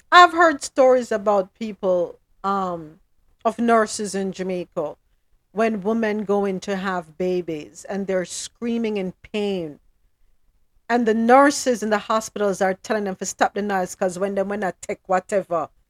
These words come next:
them never cry out so. Some women do not belong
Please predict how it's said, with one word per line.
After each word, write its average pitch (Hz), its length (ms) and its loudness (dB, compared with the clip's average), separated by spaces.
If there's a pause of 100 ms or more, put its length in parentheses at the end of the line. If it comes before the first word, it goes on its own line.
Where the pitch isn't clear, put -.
(380)
them 240 260 4
never 196 360 2
cry 190 340 2
out 175 260 0
so. 143 420 -6 (3000)
Some 403 360 2
women 254 360 2
do 226 140 -4
not 214 440 -2
belong 196 540 -2